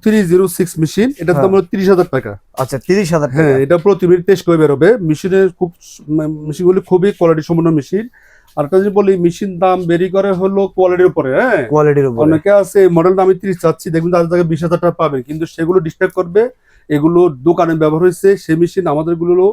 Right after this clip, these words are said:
Speaker 1: অফিসিয়াল মেশিন। এগুলো ওয়ান টাইম ইউজ হয়েছে। খুব
Speaker 2: আচ্ছা, ওয়ান টাইম ইউজ হয়েছে।
Speaker 1: হ্যাঁ, ইউজ হয়েছে, একবার নতুন মতোই, ভিতরে একবার
Speaker 2: আচ্ছা।
Speaker 1: নতুন মতোই।
Speaker 2: দাম
Speaker 1: আর
Speaker 2: কত
Speaker 1: কপি
Speaker 2: বললেন?
Speaker 1: বাইরেও একবার নতুন মতোই।
Speaker 2: দামটা কত বললেন? তিরিশ হাজার?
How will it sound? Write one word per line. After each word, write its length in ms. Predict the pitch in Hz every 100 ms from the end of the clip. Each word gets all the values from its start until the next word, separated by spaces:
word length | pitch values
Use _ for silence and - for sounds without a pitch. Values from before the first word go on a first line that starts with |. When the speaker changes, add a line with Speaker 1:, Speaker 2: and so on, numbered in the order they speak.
| -
Speaker 1:
অফিসিয়াল 480 | 160 139 170 - 190 185
মেশিন। 340 | 175 208 233 269 _ - _ -
এগুলো 320 | 147 165 175
ওয়ান 240 | 165 170 175
টাইম 180 | 185 165
ইউজ 100 | 147
হয়েছে। 280 | 135 120
খুব 220 | 104 113 120
Speaker 2:
আচ্ছা, 200 | 135 139
ওয়ান 280 | 147 185 175
টাইম 180 | 185
ইউজ 160 | 175 165
হয়েছে। 160 | 156 165
Speaker 1:
হ্যাঁ, 120 | 202
ইউজ 100 | 175
হয়েছে, 260 | 185 -
একবার 240 | 202 165 175
নতুন 260 | 190 185
মতোই, 240 | 180 175 170
ভিতরে 260 | 147 190
একবার 120 | 190 156
Speaker 2:
আচ্ছা। 120 | 190
Speaker 1:
নতুন 180 | 180 160
মতোই। 340 | 147 143 113 _ _ _
Speaker 2:
দাম 140 | 139 165
Speaker 1:
আর 60 |
Speaker 2:
কত 80 | 202
Speaker 1:
কপি 100 | 208
Speaker 2:
বললেন? 180 | 214 226
Speaker 1:
বাইরেও 240 | 196 202
একবার 220 | 202 175 190
নতুন 220 | 185 160
মতোই। 320 | 151 135 107 101 107 _ _ _ _ _ 131
Speaker 2:
দামটা 300 | 131 180 202
কত 120 | 208
বললেন? 300 | 196 151 131
তিরিশ 220 | 151 190
হাজার? 200 | 190 151